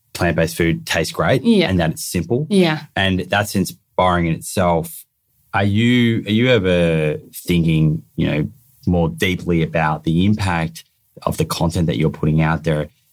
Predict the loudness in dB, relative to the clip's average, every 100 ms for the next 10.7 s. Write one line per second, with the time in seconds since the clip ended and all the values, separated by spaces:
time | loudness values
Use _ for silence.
0 | -4 -2 0 -2 -2 -4 -4 -4 0 0
1 | 0 -2 0 2 0 -2 -10 -4 -2 0
2 | -2 -2 -2 0 0 -2 -4 -6 -6 -4
3 | -2 -2 -2 0 0 2 0 -2 -4 -8
4 | -12 -8 -4 -2 0 0 2 2 0 -2
5 | -6 -6 -2 -2 -2 -2 0 0 -2 -10
6 | -20 -20 -20 -2 4 6 4 0 0 4
7 | 4 2 2 2 4 4 4 0 -6 _
8 | _ 2 6 6 6 6 6 6 6 4
9 | 2 0 -2 2 2 2 0 -2 -2 -4
10 | -2 -2 -2 2 4 4 0